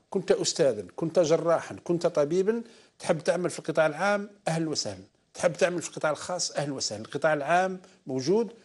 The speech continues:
والقطاع الخاص بعد التحلي-، التحريات وبعد التحاليل اللي قمنا بها هو واقع موجود، لك الخيار أنت أن تمشي فيه، والمواطن له الحق في أنه يخير ما بين القطاع العام وما بين القطاع الخاص.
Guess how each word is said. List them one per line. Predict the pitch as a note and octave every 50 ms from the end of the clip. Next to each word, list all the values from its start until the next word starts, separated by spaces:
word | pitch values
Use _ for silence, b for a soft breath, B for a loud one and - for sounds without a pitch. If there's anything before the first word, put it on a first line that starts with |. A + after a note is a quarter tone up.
| B B B
والقطاع | D3 C3 - D3+ - D#3 D3 D3
الخاص | C#3 A#2 A#2 - - - - D#3 F3 F3+ - - -
بعد | A#2 A2+ D3+ D3 D3 B2
التحلي-، | B2 - - - - - D3+ C3 C3+ C#3+ D#3+ -
التحريات | - - - - - C#3 C#3 C#3+ D#3 F3 E3 C#3 - - - B B B B B B
وبعد | B2+ A#2 A#2+ C3+ C#3+ C3
التحاليل | B2 - - C3 - D#3+ D#3 E3 G#3+ A#3 A3
اللي | G3 F3
قمنا | F3 - D3+ D3+ C#3+
بها | C3+ C#3+ D3 C#3 D3+ E3+ E3+ - b b b b -
هو | B2+ A#2+ B2 A#2 A2 A#2+
واقع | C#3+ E3 F#3 F3+ F3+ - G3 F#3+ E3
موجود، | D#3 C3+ A2+ A2 A2 G#2 G2 C3+ E3 G3+ A3 G3+ - - b b b b b b -
لك | B3+ - -
الخيار | A#3 - - B3 A#3+ A3 G#3+ G#3+
أنت | A3 F#3+ -
أن | A#3 B3 G3
تمشي | - A#3 G3+ - G#3
فيه، | F3 - F3+ D#3+ - _ B B B B B B
والمواطن | D3+ E3 F#3+ G3+ F#3+ F#3+ F#3 F#3 F#3+ F#3+ F#3 F#3 G#3+ A3 A#3 A3
له | G#3 G#3 F3+ G#3+
الحق | G#3+ - - F#3+ F#3+ - - _ - _ _ _ _ _ _ _
في | - - G3 G3+ G#3 - -
أنه | E3+ E3+ D#3+ D3+
يخير | C3 - - - A#3 G#3+ G3 F#3+ F#3 - -
ما | E3+ D#3+
بين | C#3 D3 D3 D3
القطاع | C3 - - C3+ - E3 D#3+
العام | D#3+ D#3 F3+ F#3+ G3+ G#3+ A3 G#3+ G#3+
وما | - F3+ E3
بين | E3 F3 E3
القطاع | E3+ - D3 B2 A#2
الخاص. | G#2 - - A2+ G#2 - - -